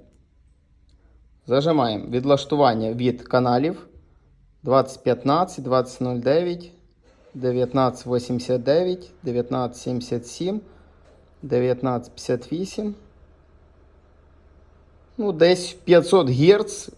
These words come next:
зміщується частота. Ну, по класичному, по цих каналах. Думаю, зрозуміло, це теж корисна інформація для інших. Як не погратись на мульті? О, набирає.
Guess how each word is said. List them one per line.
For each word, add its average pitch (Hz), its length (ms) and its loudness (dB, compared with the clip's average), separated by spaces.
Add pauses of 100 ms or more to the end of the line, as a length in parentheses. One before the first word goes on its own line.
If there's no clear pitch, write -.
(1080)
зміщується 147 1120 4
частота. 135 680 0
Ну, 220 140 -2
по 180 240 2
класичному, 151 720 2
по 113 140 -2
цих 123 300 -4
каналах. 101 440 -4
Думаю, 120 500 0
зрозуміло, 127 600 0
це 117 160 -4
теж 131 240 2
корисна 123 400 -2
інформація 135 760 -4 (560)
для 120 140 0
інших. 104 500 -2 (540)
Як - 120 -6
не 131 100 2
погратись 131 640 4
на 135 100 4
мульті? 127 480 2 (2000)
О, 110 220 -2
набирає. 123 640 4